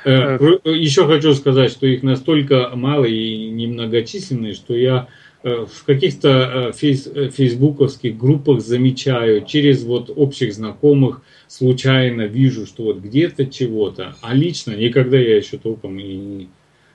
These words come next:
Speaker 1: здесь, где я живу, в любом случае нет. Единственные люди, э, которые более или менее из этой области были, они находятся под Берлином, там, в Восточной Германии, вот там я с ними несколько раз сталкивался. Знаю, что есть. А вот как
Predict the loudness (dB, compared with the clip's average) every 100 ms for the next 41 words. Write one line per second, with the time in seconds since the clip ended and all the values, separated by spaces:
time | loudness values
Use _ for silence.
0 | -12 -4 2 2 2 -6 -12 -4 0 2
1 | 0 -2 -2 -2 -4 -4 -6 -8 -12 -14
2 | -12 -12 -6 -4 -6 -12 -10 -4 -2 -2
3 | -2 -2 -2 -2 -4 -6 -8 -12 _ -12
4 | -4 -2 -2 2 4 4 0 -4 -6 -6
5 | -8 -6 -6 -6 -6 -6 -6 -8 -12 -6
6 | -4 -4 -6 -10 _ _ -20 _ _ -8
7 | -4 -2 -2 -2 -4 -4 -2 -2 -4 -10
8 | -8 -6 -6 -4 2 2 2 0 2 2
9 | 2 -2 -8 -8 -8 -10 -8 -8 -8 -12
10 | -8 -8 -8 -12 -12 -12 -12 -14 -12 -12
11 | -14 -16 -14 -16 -14 -16 -10 -12 -10 -14
12 | -14 _ -10 -10 -12 -14 -10 -4 2 2
13 | 2 -2 -6 -8 -6 -8 -8 -16 -18 -8
14 | -6 -6 -2 -2 -2